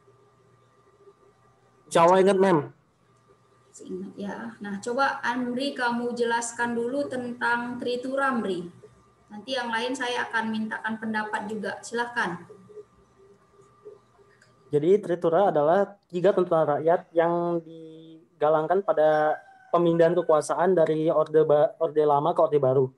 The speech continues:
Speaker 1: Jadi Tritura itu ada tiga poin, yaitu pertama, pembubaran P K I dengan organisasi masanya,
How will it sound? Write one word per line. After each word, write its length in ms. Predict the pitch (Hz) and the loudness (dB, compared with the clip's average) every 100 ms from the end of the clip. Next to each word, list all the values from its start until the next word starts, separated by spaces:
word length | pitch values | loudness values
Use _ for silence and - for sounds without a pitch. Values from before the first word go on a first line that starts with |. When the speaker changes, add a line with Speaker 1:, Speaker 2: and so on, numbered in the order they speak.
| _ _ _ _ - | _ _ _ _ -2
Speaker 1:
Jadi 80 | 160 185 | 0 2
Tritura 400 | 190 190 180 180 | 2 2 2 2
itu 160 | 170 214 226 | 4 4 4
ada 240 | 165 165 170 | 4 4 2
tiga 400 | 147 147 175 175 | 0 4 4 4
poin, 240 | 151 156 202 175 | 2 4 2 2
yaitu 160 | 160 | 0
pertama, 480 | 170 165 147 160 180 | -2 -2 0 0 0
pembubaran 480 | 180 170 156 160 160 | 0 0 0 0 0
P 80 | 165 | 0
K 160 | 156 | 0
I 80 | 165 | 0
dengan 160 | 156 165 | 0 0
organisasi 480 | 156 151 151 156 151 | 0 0 -2 -4 -6
masanya, 480 | 151 143 139 156 | -6 -2 -2 0